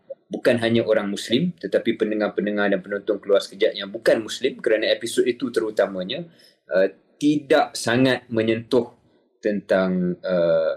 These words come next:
tentang Islam ataupun ajaran Islam secara langsung, tetapi lebih pada analisa geopolitik, eh, tentang negara-negara Islam. So, sangat-sangat recommend episod itu. Satu lagi ialah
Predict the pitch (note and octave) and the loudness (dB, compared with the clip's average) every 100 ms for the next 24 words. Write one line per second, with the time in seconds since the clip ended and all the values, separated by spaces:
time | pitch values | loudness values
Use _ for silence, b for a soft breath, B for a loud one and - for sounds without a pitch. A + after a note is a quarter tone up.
0 | - - G2+ F#2 - F#2 F2+ F2+ F2+ - | -8 -12 -8 -4 0 0 2 0 -2 -6
1 | - A#2 B2 F#2+ F2+ - F#2+ - F#2 - | -2 4 4 4 0 -4 -4 0 0 0
2 | F#2 F2+ G#2 G#2 A2 G#2+ G#2 - G#2 F#2+ | -2 0 0 2 4 2 -2 -2 0 0
3 | F#2 - F#2+ F#2 F2 - F#2+ F#2 D#3+ A#2 | -4 2 2 2 -4 -6 -6 0 2 2
4 | A#2 G#2+ G2+ - A2 G#2 G2+ - G2 - | 0 0 0 0 0 0 0 0 0 0
5 | G#2+ G#2+ G#2 A2 - - F#2+ G2+ - D3 | -2 -2 -4 0 4 2 2 -2 2 2
6 | E3 F3+ F#3 - B B B - G2 F#2+ | 2 0 -2 -12 B B B -6 -2 0
7 | F#2+ - G#2+ A2 G2+ G2 A#2 A2 G2 F#2 | -2 -4 -4 -4 -4 0 2 2 0 -2
8 | F#2 - F#2+ E3+ E3 G#2 F#2+ G2+ G2 E2+ | -2 -4 -6 -6 -6 -4 -2 -2 -4 -4
9 | G2 G2 - G2 - G#2+ F2+ E2 - G2 | -4 -4 -6 -4 -2 -2 -2 -4 -10 -10
10 | - - - A#2 - - _ _ _ _ | -6 -4 -4 -6 -10 -20 _ _ _ _
11 | _ - - - C#3+ A3 A3 C#4 - D#3 | _ -18 -8 -2 0 2 2 4 4 6
12 | D3 C#3+ | 4 2